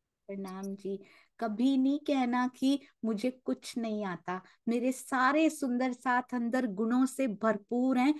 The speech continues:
जिनके अंदर मेरे धनी जी की बैठक है। ऐसा हो ही नहीं सकता कि उनको कुछ ना आता हो। उन सब के अंदर, आप सब के अंदर इतना कुछ भरा हुआ है। राज जी ने, सुंदर साथ जी, बस बाहर निकालने की जरूरत है। और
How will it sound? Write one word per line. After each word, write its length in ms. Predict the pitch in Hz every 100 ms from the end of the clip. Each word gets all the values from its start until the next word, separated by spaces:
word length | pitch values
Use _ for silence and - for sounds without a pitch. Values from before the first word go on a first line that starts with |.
| - -
जिनके 380 | 220 254 247 294
अंदर 480 | - 240 254 330 330
मेरे 280 | 294 269
धनी 360 | 226 226 226 247
जी 180 | 220 247
की 180 | - 233
बैठक 480 | 202 202 208 240 233
है। 140 | 285 285 - 226
ऐसा 440 | 233 - 269 - 220
हो 120 | 247
ही 140 | 302
नहीं 160 | 294 269
सकता 500 | - 220 _ 262 262 - _
कि 80 | 254
उनको 380 | 247 233 233 262
कुछ 380 | - 254 -
ना 160 | 247 233
आता 260 | 214 214 233
हो। 140 | 240
उन 260 | 202 240 233
सब 380 | - - 302 - -
के 80 |
अंदर, 340 | 269 220 220 226
आप 220 | 214 220
सब 280 | - 277 277 _
के 140 | 277 262
अंदर 360 | 226 226 277 285 _ _
इतना 440 | 269 - - 262 330
कुछ 300 | 330 294 214
भरा 280 | 196 202 226
हुआ 220 | 220 214
है। 100 | 226
राज 220 | 214 202
जी 260 | 185 214 233
ने, 220 | 247 294 - -
सुंदर 320 | 240 226 247
साथ 240 | 254 233
जी, 180 | 226 262
बस 420 | 202 254 277 - 185
बाहर 340 | - 202 254
निकालने 680 | 240 240 214 196 208 214 214
की 160 | 220
जरूरत 520 | 202 202 196 185 208 226
है। 60 |
और 160 | 254